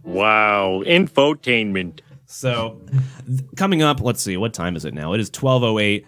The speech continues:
Speaker 2: Coming up in a little bit, we will have Florida Man Strikes Back at twelve fifteen, and then at twelve thirty, of course, we will have our classic, classic segment,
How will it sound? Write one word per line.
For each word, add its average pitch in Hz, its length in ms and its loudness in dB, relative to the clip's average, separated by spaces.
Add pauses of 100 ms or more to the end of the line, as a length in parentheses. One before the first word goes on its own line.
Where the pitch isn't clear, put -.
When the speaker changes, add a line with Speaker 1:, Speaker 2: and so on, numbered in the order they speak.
(100)
Speaker 2:
Coming 147 240 0
up 139 100 -2
in 131 60 2
a 120 40 4
little 117 180 2
bit, 104 200 2
we 117 100 2
will 113 120 2
have 107 240 0
Florida 127 340 2
Man 113 360 0
Strikes - 480 -4
Back 113 380 0 (220)
at 98 100 -12
twelve 98 280 -4
fifteen, 92 540 -4 (120)
and 104 160 0
then 107 80 2
at 113 140 -2
twelve 95 240 -4
thirty, 90 260 -2
of 85 100 -6
course, 92 280 -2
we 104 60 -2
will 90 100 -2
have 92 260 -6
our 90 220 -6
classic, 151 640 -2 (320)
classic 160 520 2
segment, 131 540 0